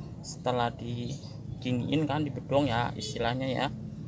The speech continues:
Kita kasih airnya secukupnya ya, jangan sampai kepanasan. Ini udah mulai kering pemirsa. Ya, akarnya. Kalau saya itu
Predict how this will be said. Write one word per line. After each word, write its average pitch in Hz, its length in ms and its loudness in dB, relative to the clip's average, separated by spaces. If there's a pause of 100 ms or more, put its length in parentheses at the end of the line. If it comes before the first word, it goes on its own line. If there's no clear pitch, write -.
(600)
Kita - 320 -4
kasih - 880 0
airnya 123 800 2
secukupnya - 800 2
ya, 117 160 4
jangan 117 400 -2
sampai 120 240 2 (1000)
kepanasan. 123 960 2
Ini 139 240 6
udah 131 160 0
mulai - 240 0
kering - 320 6
pemirsa. - 320 4 (1040)
Ya, - 80 -2 (240)
akarnya. - 400 10 (2250)
Kalau 135 160 2
saya 139 240 2
itu 170 320 4